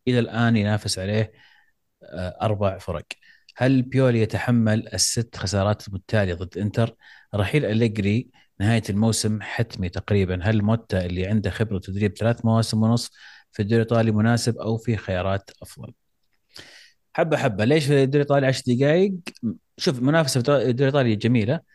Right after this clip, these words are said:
آه، وأنا براح أداور السؤال لكم. علمونا إذا أنتم تعتقدون أن، آه، ودكم أو ودكم نعطي الدوري الإيطالي، آه، مجال أكبر،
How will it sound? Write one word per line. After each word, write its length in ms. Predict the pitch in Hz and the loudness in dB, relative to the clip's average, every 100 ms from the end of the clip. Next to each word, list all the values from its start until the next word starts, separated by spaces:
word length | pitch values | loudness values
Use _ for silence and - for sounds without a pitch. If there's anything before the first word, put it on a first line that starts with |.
| _ - _ _ - | _ -20 _ _ -4
آه، 640 | 107 107 104 101 98 80 - | 2 4 4 2 0 -4 -10
وأنا 460 | 57 76 156 135 | -6 0 2 2
براح 320 | 131 131 123 123 | 2 -2 0 2
أداور 760 | 110 101 90 85 104 120 95 | 2 2 -2 -2 0 2 0
السؤال 640 | - - 101 92 90 80 123 - - - _ | -2 -2 0 -2 -4 -10 -14 -18 -20 -20 _
لكم. 360 | 107 113 123 - _ _ _ | -2 0 -2 -4 _ _ _
علمونا 480 | 117 151 165 104 120 | -2 2 2 2 0
إذا 260 | - 131 135 | -2 0 0
أنتم 180 | 127 110 | 0 -4
تعتقدون 440 | 104 117 113 113 | -6 -4 0 0
أن، 420 | 101 98 95 98 - - - - _ _ _ | 2 0 0 -2 -6 -20 -20 -20 _ _ _
آه، 480 | 71 87 82 76 95 196 - _ _ _ 113 | -8 -8 -8 -10 -14 -16 -20 _ _ _ -4
ودكم 300 | 120 123 87 | -2 -2 0
أو 200 | 104 131 | 0 0
ودكم 360 | 135 120 - | -2 -4 -2
نعطي 240 | 113 110 92 | 0 -2 -4
الدوري 220 | 98 107 | -2 0
الإيطالي، 460 | 113 104 87 82 _ _ _ - | 2 0 -2 -8 _ _ _ -12
آه، 520 | 87 87 82 78 69 95 _ _ - | -8 -8 -8 -12 -16 -20 _ _ -8
مجال 300 | 95 123 113 | -2 0 0
أكبر، 500 | 131 - 110 131 | -2 -2 -2 -2